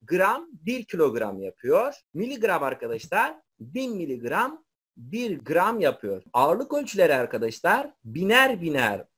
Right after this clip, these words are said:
azalır, biner biner büyür. Biz tondan aşağıya doğru indikçe yani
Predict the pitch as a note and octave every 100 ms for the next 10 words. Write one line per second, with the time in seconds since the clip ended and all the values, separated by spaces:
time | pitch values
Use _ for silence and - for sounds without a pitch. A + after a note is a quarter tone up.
0 | _ C3 D3 D#3+ G3 C#4 G3 D#3+ F3+ A3
1 | A3 D#3 C#3 G#2+ F#2 G2 A2+ G3+ E4 -
2 | _ _ - C#3 F#3+ A#3+ - _ _ _
3 | F#3 G#3+ A3+ B3 - _ - E3+ E3+ G3+
4 | A#3 C4+ G#3+ E3+ C3 B2 A2+ G#2+ - G2
5 | C3 F#3 F3+ D#3+ A3